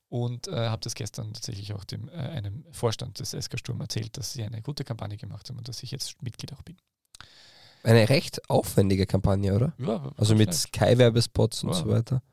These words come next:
Speaker 1: Hat Rapid aber schon mal gehabt, glaub ich.
Speaker 2: Ja, aber das ist auch Rapid.
Speaker 1: Aber Sturm
Speaker 2: Rapid
Speaker 1: war
Speaker 2: ist
Speaker 1: da
Speaker 2: dann
Speaker 1: sehr
Speaker 2: doch noch
Speaker 1: schlecht.
Speaker 2: einmal, Rapid ist dann doch noch einmal, äh,
Speaker 1: Ja, stimmt.
Speaker 2: größer, mu-,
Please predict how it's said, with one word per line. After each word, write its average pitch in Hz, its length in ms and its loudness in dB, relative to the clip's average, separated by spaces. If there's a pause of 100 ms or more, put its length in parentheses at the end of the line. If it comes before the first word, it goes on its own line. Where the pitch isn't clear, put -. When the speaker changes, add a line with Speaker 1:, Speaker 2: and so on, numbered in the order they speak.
Speaker 1:
Hat 123 120 -2
Rapid 139 300 0
aber 117 160 -2
schon 113 120 -6
mal 101 60 -8
gehabt, - 280 -12
glaub - 160 -8
ich. 101 40 -10 (920)
Speaker 2:
Ja, 101 300 6 (300)
aber 101 180 6
das 107 120 4
ist 107 80 4
auch - 240 2 (120)
Rapid. 110 240 4
Speaker 1:
Aber 120 120 6
Sturm 113 220 8
Speaker 2:
Rapid - 20 10
Speaker 1:
war 151 60 10
Speaker 2:
ist - 40 10
Speaker 1:
da 170 60 8
Speaker 2:
dann 120 100 10
Speaker 1:
sehr 101 100 10
Speaker 2:
doch 107 80 6
noch 127 120 10
Speaker 1:
schlecht. 120 120 10
Speaker 2:
einmal, 120 160 10 (100)
Rapid 123 220 6
ist 123 120 4
dann 117 60 4
doch 110 120 4
noch 113 180 6
einmal, 104 220 6
äh, - 80 2
Speaker 1:
Ja, - 140 2
stimmt. - 160 -6
Speaker 2:
größer, 107 320 6
mu-, 101 120 6